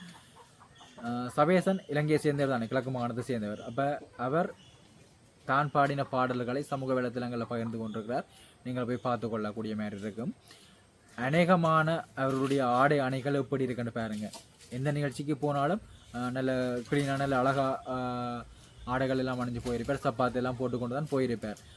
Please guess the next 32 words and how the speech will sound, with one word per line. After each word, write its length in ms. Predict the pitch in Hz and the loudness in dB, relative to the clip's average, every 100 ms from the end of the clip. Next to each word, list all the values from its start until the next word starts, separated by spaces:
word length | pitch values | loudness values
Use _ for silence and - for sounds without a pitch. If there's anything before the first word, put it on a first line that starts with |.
| - - | -16 -2
ஆனால், 300 | 139 185 196 - - - - - | 4 4 4 -2 -20 -20 -20 -14
அஹ், 200 | 131 131 | -8 -4
அன்றைக்கு 320 | 127 156 175 175 | 0 2 2 4
நடந்த 480 | 160 156 156 147 | 4 6 6 4
ப்ரோமோல 400 | - 143 139 139 | 4 0 2 0
வந்த 240 | 135 135 127 | 0 0 -2
அந்த 160 | 123 - | -2 2
பாடல் 300 | 131 139 127 | 2 2 2
போட்டிக்கு 320 | 135 123 131 | 0 0 0
அவர் 180 | 131 123 | 0 0
வருகிற 300 | 123 127 131 | -2 0 0
அந்த 160 | 131 | 0
விதம் 320 | 120 123 151 214 - - - | -2 -2 -2 -4 -10 -16 -4
ஒரு 160 | 143 | -2
சாதாரணமான 760 | 143 147 143 143 135 135 127 127 | 4 6 8 6 4 0 0 0
ஒரு 120 | 123 | 2
ஆடை. 300 | 117 117 123 120 127 - - - | 4 4 2 0 -2 -8 -14 -6
அது 140 | 135 | -2
மட்டும் 240 | 135 135 | 0 0
இல்லாமல் 340 | 131 123 147 - - - - | -2 -2 -2 -4 -10 -20 -8
கிட்டோவோட 640 | - 170 - 185 143 135 160 | -2 0 6 6 8 6 4
மேடைக்கு 360 | 165 135 123 131 | 4 2 2 0
வந்து 200 | 123 135 | -2 -2
பாடியிருக்கிறார். 580 | 123 117 110 107 104 | 0 0 0 -2 -6
இப்ப 160 | 104 110 | -6 -10
கிட்டோட 360 | 123 120 175 180 | -4 4 6 8
வந்து 260 | 175 180 170 - - 135 | 6 4 -4 -12 -8 2
மேடைக்கு 280 | 147 143 | 4 4
வந்து 180 | 165 160 151 | 4 2 6
பாடுறதை 320 | 143 156 170 | 6 6 4
நான் 220 | 180 - | 2 0
குறையா 260 | 147 180 | 2 4